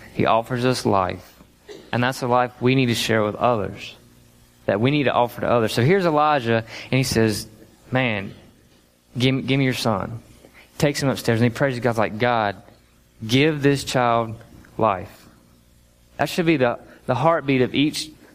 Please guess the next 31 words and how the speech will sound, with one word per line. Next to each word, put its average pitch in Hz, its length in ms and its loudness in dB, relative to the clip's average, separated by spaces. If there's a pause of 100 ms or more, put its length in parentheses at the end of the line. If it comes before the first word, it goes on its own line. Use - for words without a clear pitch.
person 156 320 0
here 120 240 4
that - 120 -4
truly 147 280 4
knows 127 240 0
Jesus 117 240 2
Christ 113 340 -2
is 98 220 -2 (640)
each 139 160 0
person 147 220 -2
you 131 60 -4
come 139 240 0
t-, 143 120 -2 (180)
in 127 160 -2
contact 135 380 -2
with, 104 360 0 (300)
God, 117 320 0
give 123 200 4
them 117 220 4
life. 104 460 -2 (540)
Let 143 100 2
them 180 140 -2
see 165 180 2
what 131 140 4
life 127 240 0
truly 147 560 4
is. 98 340 2 (280)
Give 151 140 2
them 180 140 2
a 147 60 2
purpose. 147 680 -6